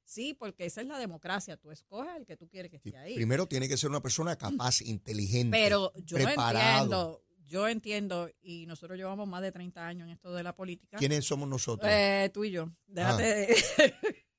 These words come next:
Speaker 2: Mira, no
Speaker 1: Yo
Speaker 2: mires a
Speaker 1: sé.
Speaker 2: Manuel, que esa es la edad de Manuel. Cuando, cuando nosotros nos iniciamos en esto, Manuel estaba naciendo.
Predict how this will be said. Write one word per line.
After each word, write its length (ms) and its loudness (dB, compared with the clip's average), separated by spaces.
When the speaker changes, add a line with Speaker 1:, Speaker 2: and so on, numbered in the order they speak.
Speaker 2:
Mira, 220 4
no 80 -2
Speaker 1:
Yo 60 -2
Speaker 2:
mires 180 0
a 20 2
Speaker 1:
sé. 60 0
Speaker 2:
Manuel, 240 -2
que 100 -2
esa 140 2
es 60 2
la 60 6
edad 160 2
de 80 2
Manuel. 360 0
Cuando, 360 -2
cuando 220 -2
nosotros 320 0
nos 160 0
iniciamos 420 0
en 80 -2
esto, 240 -2
Manuel 280 2
estaba 240 -2
naciendo. 520 -2